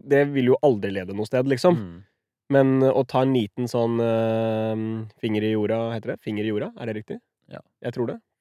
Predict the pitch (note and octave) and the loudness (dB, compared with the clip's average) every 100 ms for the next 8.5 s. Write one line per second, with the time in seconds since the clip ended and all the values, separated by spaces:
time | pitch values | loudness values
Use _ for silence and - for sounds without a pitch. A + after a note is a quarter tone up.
0 | - B2+ C3+ B2+ A#2+ A#2 A#2+ A#2 F#3 - | -18 -2 0 0 0 2 2 2 0 -2
1 | D3 B2+ C3 A2+ C3+ - C#3 C3 _ - | -4 -4 -4 -2 -2 0 -2 -2 _ -8
2 | B2+ G#2 - - - D3+ D3 D3 C#3+ C#3+ | -8 -8 -12 -12 0 8 10 10 10 8
3 | C#3+ C#3 C#3 C3 _ _ _ _ _ C#3+ | 6 6 2 -2 _ _ _ _ _ 4
4 | C#3+ D3 D3+ G#3 F#3 C3 - D3+ D3 C#3+ | 8 8 8 6 6 2 0 -2 4 4
5 | C3 C3 C3 C3 B2+ B2+ B2+ B2+ B2+ B2+ | 4 4 2 2 2 0 0 0 0 -2
6 | B2 B2 C3 C#3+ D3 D#3 D3+ C3 B2+ B2 | -2 -4 -4 -2 2 0 4 4 6 4
7 | C3 C3 G#2+ A2 B2+ B2+ A#2+ B2 D#3 C#3+ | 4 4 2 2 4 2 4 4 4 2
8 | - C3 B2+ A#2 C3 | 0 -2 0 -4 0